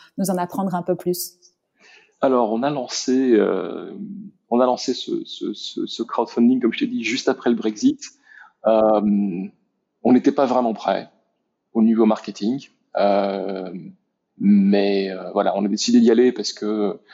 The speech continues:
Speaker 2: parce que ça devenait compliqué pour nous aussi. Euh, on devait, euh,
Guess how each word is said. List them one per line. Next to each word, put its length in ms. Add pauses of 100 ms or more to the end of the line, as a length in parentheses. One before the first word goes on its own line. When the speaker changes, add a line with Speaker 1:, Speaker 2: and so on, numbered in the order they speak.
(520)
Speaker 2:
parce 100
que 100
ça 100
devenait 240
compliqué 380
pour 180
nous 80
aussi. 360 (580)
Euh, 100
on 120
devait, 260
euh, 380